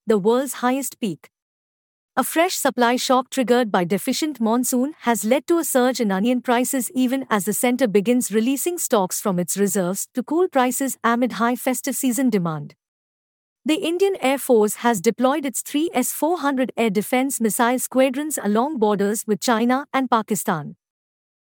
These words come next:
To further boost India's defense system, Indian and Russian officials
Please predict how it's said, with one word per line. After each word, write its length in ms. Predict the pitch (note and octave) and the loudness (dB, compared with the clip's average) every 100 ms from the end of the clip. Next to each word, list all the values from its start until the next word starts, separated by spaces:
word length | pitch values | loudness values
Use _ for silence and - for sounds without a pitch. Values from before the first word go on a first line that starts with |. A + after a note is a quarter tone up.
| _ | _
To 100 | - | -2
further 400 | E4 E4 F4+ G#4 | 0 2 2 2
boost 380 | D4 C#4 D4+ - B3 | 0 0 0 -4 0
India's 400 | B3 C4 C4 F#3 | 2 2 2 0
defense 400 | A3+ - C4 C4+ | -2 0 -2 -2
system, 440 | G#3+ - G3+ F3+ _ _ | -4 -2 -6 -8 _ _
Indian 340 | D4 D#4 F4 F4+ | 0 2 0 0
and 180 | A#3+ G#3+ | 0 2
Russian 320 | B3 - D4 | 0 -2 -4
officials 580 | A#3+ - B3 C4+ C4 | -4 -2 -2 0 -2